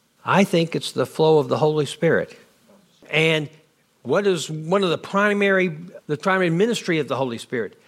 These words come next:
To teach us the Word of God, the Scripture, and then to empower and control us. When you stop the spread of the Holy Spirit in the church, it starts to die.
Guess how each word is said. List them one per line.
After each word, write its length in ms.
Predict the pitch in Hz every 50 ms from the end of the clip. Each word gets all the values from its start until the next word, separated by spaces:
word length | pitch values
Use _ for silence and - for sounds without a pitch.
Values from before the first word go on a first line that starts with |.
| _ _ _ _ -
To 180 | - 175 160 - -
teach 340 | - 214 226 220 196 - -
us 560 | 202 214 202 180 180 - - - - - - - _ _ _ _ _ _ _ -
the 80 | 151
Word 240 | 160 170 165 156 170
of 100 | 185 170
God, 340 | 185 214 240 233 185 117 - - - - _ _ _ _ _ _ _ _ _ _ _ _ _ _ _
the 100 | - 170
Scripture, 480 | 170 - - 240 - - - 107 - - - _ _ _ _ _ _ _ _ _ _ _ _ _ - -
and 280 | - 143 147 156 156 143
then 260 | 160 165 175 175 156
to 320 | - 175 175 165 165 180
empower 600 | - 170 165 151 - - 170 156 151 156 165 175 175
and 120 | 180 185
control 520 | 160 208 208 202 160 226 240 240 - 151 107
us. 320 | - - - - - - - _ _ _ _ _ _ _ _ _ _ _ _ _ - - _ _ _ _ _ _ _ _ -
When 260 | 151 170 214 240 247
you 120 | 247 247 226
stop 400 | - - - 240 240 254 247 254
the 100 | 214 208
spread 600 | 190 - - 233 254 247 196 165 156 165 180 151 - - _ _ _ _ _
of 140 | - 185 175
the 80 | 185
Holy 240 | 170 220 233 220 214
Spirit 440 | 175 - - - 233 226 220 214 202
in 100 | 208 202
the 80 | 190 180
church, 680 | - - 240 233 220 185 170 - - - - - - _ _ _ _ _ _ _ -
it 120 | - 160 -
starts 360 | - - 160 143 156 - -
to 80 | - 196
die. 420 | 190 254 247 254 254 233 185 104